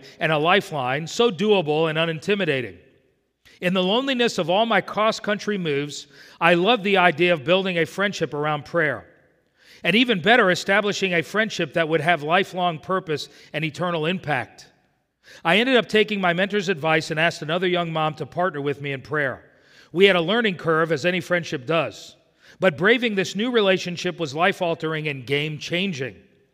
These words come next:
Linking arms with my prayer partner taught me how to actively partner with the Holy Spirit.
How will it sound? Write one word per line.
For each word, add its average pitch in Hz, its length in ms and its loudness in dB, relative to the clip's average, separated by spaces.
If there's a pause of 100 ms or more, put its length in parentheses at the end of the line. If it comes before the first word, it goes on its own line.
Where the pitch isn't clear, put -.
(440)
Linking 247 460 4
arms 196 320 4
with 180 120 -2
my 170 160 2
prayer 214 280 0
partner 151 560 -2 (220)
taught 190 220 0
me 170 140 0
how 185 180 2
to 175 60 0
actively 202 560 0
partner 165 420 -2
with 165 220 -2
the 156 120 -6
Holy 156 240 -2
Spirit. 139 440 -4